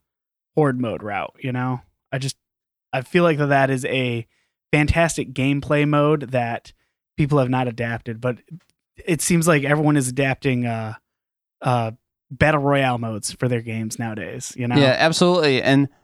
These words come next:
Speaker 2: even with that, uh, the first game that I can remember really trying to copy Gears of War, with Horde mode being a big deal, i-, is Call of Duty.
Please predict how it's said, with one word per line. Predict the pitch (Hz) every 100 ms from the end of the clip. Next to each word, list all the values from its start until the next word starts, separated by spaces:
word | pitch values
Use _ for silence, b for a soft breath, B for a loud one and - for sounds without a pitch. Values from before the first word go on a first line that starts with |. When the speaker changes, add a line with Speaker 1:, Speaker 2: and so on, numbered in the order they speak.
| -
Speaker 2:
even | 165 156
with | 151 202
that, | 127 104 - -
uh, | 123 113
the | 113 117
first | - 175 -
game | 135 131
that | 117
I | - 131
can | 131 135
remember | 123 123 120 113
really | 113 107
trying | - 117 110
to | 95
copy | - 98 101 120 123
Gears | 123 135 135
of | 139
War, | 139 143 160 - -
with | 123 117
Horde | - - 117 120
mode | 120 120
being | 117 113
a | 104
big | 113 110
deal, | 110 107 143 - _ _ -
i-, | - _ _
is | 101 -
Call | 113 107
of | 82
Duty. | 110 135 90